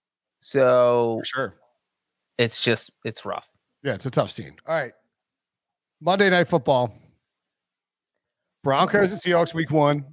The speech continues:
Speaker 2: That has to make the list. Rams at Niners week four. Broncos at Chargers week six.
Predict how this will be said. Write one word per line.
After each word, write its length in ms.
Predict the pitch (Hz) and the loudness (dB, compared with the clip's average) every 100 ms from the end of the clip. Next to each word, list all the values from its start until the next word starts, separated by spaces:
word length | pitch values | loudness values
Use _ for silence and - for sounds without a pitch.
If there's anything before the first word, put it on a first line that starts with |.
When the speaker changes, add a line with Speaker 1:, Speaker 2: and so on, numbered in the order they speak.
| - | -6
Speaker 2:
That 140 | 131 | 0
has 220 | 127 131 | 0 0
to 40 | 131 | -2
make 160 | 123 | -6
the 100 | 117 | -4
list. 400 | 113 104 107 - - _ _ _ _ _ _ _ _ | -4 -4 -8 -12 -20 _ _ _ _ _ _ _ _
Rams 320 | 143 180 220 208 | -2 0 2 0
at 100 | 165 | 0
Niners 580 | 165 170 190 185 160 | 0 2 2 2 0
week 220 | 135 165 - | 0 -2 -4
four. 500 | - 139 131 135 - _ _ _ _ _ | -2 0 2 0 -6 _ _ _ _ _
Broncos 440 | 143 165 190 196 170 | 0 0 2 2 0
at 160 | 170 | -2
Chargers 1120 | - - 190 196 220 151 147 127 127 127 - - _ _ _ _ _ _ _ _ - | -4 -4 0 2 2 0 -2 -2 -4 -6 -10 -18 _ _ _ _ _ _ _ _ -10
week 140 | 139 | -8
six. 420 | - 160 143 - | -2 0 0 -4